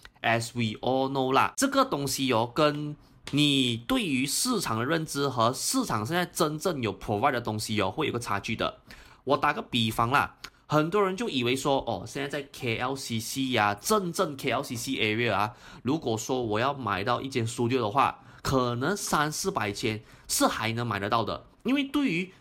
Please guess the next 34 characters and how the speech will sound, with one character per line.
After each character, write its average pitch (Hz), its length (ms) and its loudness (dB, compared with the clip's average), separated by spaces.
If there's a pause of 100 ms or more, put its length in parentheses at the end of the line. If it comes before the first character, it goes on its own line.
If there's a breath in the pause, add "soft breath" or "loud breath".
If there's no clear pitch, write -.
(100)
大 240 220 4
部 247 100 -4
分 226 180 2
人 160 80 2
来 160 120 0
讲 113 140 0
哦， 127 200 2
诶， 95 280 -2
我 110 180 0
买 120 240 2
一 160 80 -2
个 190 200 2
两 123 300 2
百 120 160 2
到 143 120 2
四 220 580 0
百 110 240 2
square 170 360 -2
feet 175 120 -4
的 143 120 0
studio， 143 420 0
哇， 139 280 0
干 139 180 -4
你 151 100 -6
奶， 143 300 0
我 107 240 0
花 131 520 2
三 139 260 2
四 175 180 -4
百 120 160 2
千 123 160 -2
去 165 120 -2
买 101 200 2
哦， 104 260 2